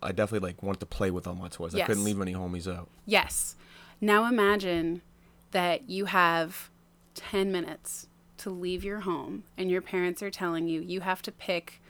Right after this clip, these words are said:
Speaker 2: which toys to sacrifice, and you might have to sacrifice them all
Speaker 1: I don't like that.
Speaker 2: because your whole life, your whole community,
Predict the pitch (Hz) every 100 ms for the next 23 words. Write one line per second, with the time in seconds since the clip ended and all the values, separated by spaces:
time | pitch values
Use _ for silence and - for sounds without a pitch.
0 | - - 180 185 - - 190 185 196 247
1 | - 190 170 175 - - - - - -
2 | - - - 208 208 180 170 196 - 202
3 | 196 185 196 - 190 - 185 185 175 170
4 | 160 - 80 - - 202 - 196 175 180
5 | 175 175 - - 185 180 185 185 220 -
6 | - - - 175 180 170 175 - 170 -
7 | 180 175 - 185 170 170 160 147